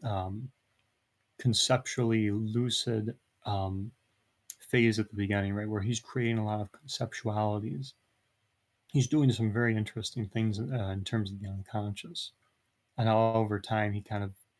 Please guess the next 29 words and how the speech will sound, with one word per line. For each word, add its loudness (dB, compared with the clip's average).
the 4
Oedipalization 0
overtakes -4
a -6
lot -2
of -6
what -4
he -6
did, -8
um, -8
built 0
up, 0
right? -2
Excuse -2
me. -4
So 4
we 4
have 2
a 4
way 4
of 2
seeing 0
how -2
paralogisms -2
affected -8
even -4
Freud's -2
conceptual -8
work -8